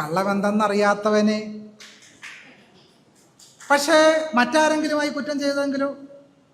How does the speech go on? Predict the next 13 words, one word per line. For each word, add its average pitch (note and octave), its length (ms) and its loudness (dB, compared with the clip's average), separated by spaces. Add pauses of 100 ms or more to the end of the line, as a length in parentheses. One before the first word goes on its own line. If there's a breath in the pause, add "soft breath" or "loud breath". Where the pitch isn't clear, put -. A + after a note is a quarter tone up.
(100)
ഒരു C4 120 2
മുസ്ലിം D#4 640 2
ആയിരുന്നു D#4 360 2
എങ്കിൽ C#4 600 0 (460)
Facebook D#4 560 -2
നിറയെ C4+ 460 0
ഇപ്പോൾ D4 360 -2
ഏതാണ്ട് C#4 200 -2
ഉപന്യാസം D4 600 -4
കൊണ്ട് C#4 160 -6 (100)
നിറഞ്ഞേനെ, G#3+ 800 -4
എനിക്ക് E4+ 320 -8
സംശയമൊന്നുമില്ല. A#3+ 680 -4